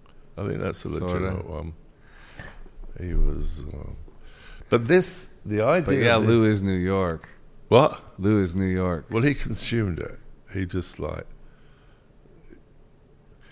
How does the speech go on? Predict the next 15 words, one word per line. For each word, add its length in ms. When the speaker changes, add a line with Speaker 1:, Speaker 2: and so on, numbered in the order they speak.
Speaker 1:
it's 120
very 220
hard. 400
I 100
mean, 160
I've 200
written 260
things 400
about 380
Lou. 240
I've 180
taken 440
pictures. 420
I've 160
gotten 320